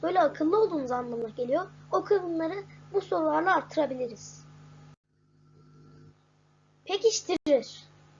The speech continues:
Eğlenerek öğretir. Konuları pekiştirir ve zor soruları kolaylaştırır. Zorlanmaya hazır mısınız?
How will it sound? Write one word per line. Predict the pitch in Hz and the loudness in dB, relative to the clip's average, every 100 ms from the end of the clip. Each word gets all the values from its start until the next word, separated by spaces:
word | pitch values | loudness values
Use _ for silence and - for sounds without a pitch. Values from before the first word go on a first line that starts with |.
| _ _ _ - - | _ _ _ -14 6
Eğlenerek | 262 277 277 269 294 403 392 | 8 8 4 0 0 -2 2
öğretir. | 349 277 240 233 220 - - - - - - - | 2 2 0 -8 -12 -16 -20 -20 -20 -20 -20 -20
Konuları | - 277 277 285 302 381 | -6 -4 -2 0 0 0
pekiştirir | 453 427 403 - 302 277 285 - - - - - - - - - | -2 -4 -6 -6 -4 -2 -4 -6 -18 -20 -20 -20 -20 -20 -20 -10
ve | 392 403 - - - | -10 -10 -18 -20 -18
zor | 269 302 453 | -8 -6 -6
soruları | 415 311 240 240 349 - | -6 -10 -8 -12 -14 -10
kolaylaştırır. | 262 240 233 226 - 240 226 220 - - 98 101 - 101 101 _ _ _ _ - - - - - - - - _ _ _ _ _ _ _ _ _ _ _ _ _ _ 269 | -8 -6 -6 -6 -10 -14 -14 -14 -18 -20 -20 -20 -20 -20 -20 _ _ _ _ -20 -20 -20 -20 -20 -20 -20 -20 _ _ _ _ _ _ _ _ _ _ _ _ _ _ -6
Zorlanmaya | 269 302 302 320 330 339 349 311 | 6 6 8 2 0 -4 -6 -2
hazır | 294 294 | 0 2
mısınız? | 403 269 - 233 220 - - | 2 0 -6 -12 -12 -14 -20